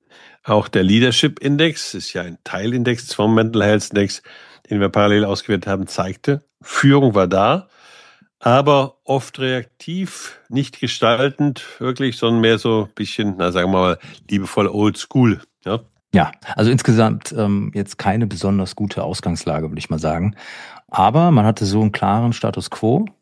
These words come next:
Speaker 2: ähm, durch die Erhebung und, ähm, ja, und endlich eigentlich auch die Möglichkeit, an den richtigen Stellen dann eben auch anzusetzen.
Speaker 1: Ja, Wolfgang, bevor wir in die
Speaker 2: Ja.
Speaker 1: Maßnahmen gehen, äh, lass uns doch ruhig, äh, als erstes mal auf die Zahlen schauen.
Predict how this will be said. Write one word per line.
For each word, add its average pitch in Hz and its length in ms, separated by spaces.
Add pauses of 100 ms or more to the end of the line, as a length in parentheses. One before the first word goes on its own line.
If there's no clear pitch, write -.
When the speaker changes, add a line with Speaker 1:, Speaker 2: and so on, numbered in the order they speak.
(640)
Speaker 2:
ähm, 104 320
durch 113 160
die - 100
Erhebung 120 540 (260)
und, 107 640
ähm, 101 380
ja, 107 100
und 92 100
endlich 101 300
eigentlich 101 220
auch - 80
die - 80
Möglichkeit, 92 580
an 92 80
den 87 140
richtigen 90 320
Stellen 85 420 (400)
dann 82 140
eben 90 220
auch 78 140
anzusetzen. 90 720 (340)
Speaker 1:
Ja, 131 80
Wolfgang, 98 360
bevor 117 260
wir 123 60
in 110 60
die 104 60
Speaker 2:
Ja. 95 60
Speaker 1:
Maßnahmen 104 540
gehen, 170 340 (460)
äh, 127 140
lass 143 300
uns 170 160
doch 151 220
ruhig, - 460
äh, 139 40
als 123 440
erstes 135 220
mal 131 240 (180)
auf - 140
die 156 100
Zahlen 107 300
schauen. - 240